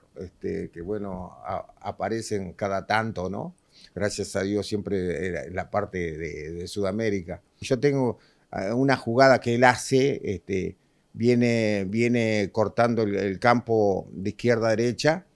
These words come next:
este, y cuando viene llegando a mi altura, yo, por la velocidad que él traía, yo creía que ya no, no podía hacer más nada que seguir de largo para la izquierda, que era lo que yo pretendía. Inc-,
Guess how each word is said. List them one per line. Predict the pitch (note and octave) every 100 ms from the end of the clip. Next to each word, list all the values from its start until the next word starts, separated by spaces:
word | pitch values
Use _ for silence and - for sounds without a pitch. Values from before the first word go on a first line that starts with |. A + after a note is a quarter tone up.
| _ - _ _ _
este, | G2+ G2 - G#2 F#2+ - _ _ _ _
y | C3
cuando | - B2+ A#2 A#2
viene | F#3 F3
llegando | - A#2+ B2 A#2 G#2
a | F#2+
mi | A2
altura, | A2 G#2+ F3+ C#3 A2 A2
yo, | G2+ F3 B2 F2+ A1+ G#1+ -
por | B2
la | B2+
velocidad | C3+ C3+ - A3
que | E3
él | D3
traía, | A2+ A2+ F#3+ D#3+
yo | A2
creía | A2 A2 A2+
que | G2 F2+
ya | G2+ C#3
no, | D3+ D3+
no | C#3 C3
podía | C#3 C#3 D#3
hacer | - C#3
más | C3+ A2+
nada | D3+ F3 D3
que | A2+
seguir | A#2 C3
de | C3+ B2
largo | C3+ C#3+ E3+ -
para | B2 F#2+
la | G#2
izquierda, | G2+ F3 D#3 A#2+
que | B2
era | A#2+
lo | A2+
que | G2+
yo | F#2+ C3+ G#2+ -
pretendía. | A#2 F#2+ A#2 C3 D3 E3 A#3+ _ _ - - _
Inc-, | A2+ A2+ -